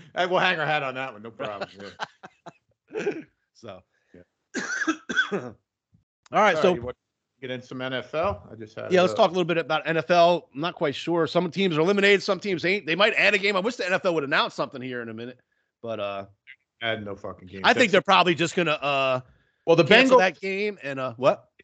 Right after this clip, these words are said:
Speaker 1: Uh, that game is canceled. I
Speaker 2: Right.
Speaker 1: think
Speaker 2: Cancel
Speaker 1: now
Speaker 2: that game and then just roll with it on percentage points of who's, who's in first place or not.
Speaker 1: I saw something, and I can't find it now, that somehow the Bengals kinda get screwed. Like, they get,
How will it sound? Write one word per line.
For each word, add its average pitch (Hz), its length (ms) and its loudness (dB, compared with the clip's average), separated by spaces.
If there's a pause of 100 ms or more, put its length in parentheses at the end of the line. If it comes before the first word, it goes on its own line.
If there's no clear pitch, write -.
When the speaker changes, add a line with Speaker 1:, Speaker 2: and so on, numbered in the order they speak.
(120)
Speaker 1:
Uh, 139 100 -4
that 202 220 2
game 208 200 2
is 196 160 0
canceled. 123 460 -4
I 127 140 0
Speaker 2:
Right. 143 280 -4
Speaker 1:
think - 140 -16
Speaker 2:
Cancel 233 280 4
Speaker 1:
now 196 60 4
Speaker 2:
that 190 180 0
game 202 260 0
and 185 140 -2
then 196 100 2
just 196 280 0
roll 208 260 8
with 165 140 2
it 151 100 -6
on 165 160 0
percentage 190 500 -2
points 139 320 -6
of 131 160 -6
who's, 139 440 -6
who's 147 200 -2
in 131 80 -6
first 131 260 -6
place 110 200 -8
or 92 40 -14
not. 76 140 -18 (460)
Speaker 1:
I 147 80 -4
saw 233 320 0
something, 113 600 -4 (100)
and 117 120 -8
I 107 60 -6
can't 131 320 -8
find 113 360 -6
it 95 100 -12
now, 98 460 -8 (340)
that 117 400 -2
somehow 185 540 4
the 131 100 -2
Bengals 135 800 0 (680)
kinda 165 340 -2
get 131 200 -4
screwed. 139 440 0
Like, 113 140 4
they 127 140 2
get, 160 400 4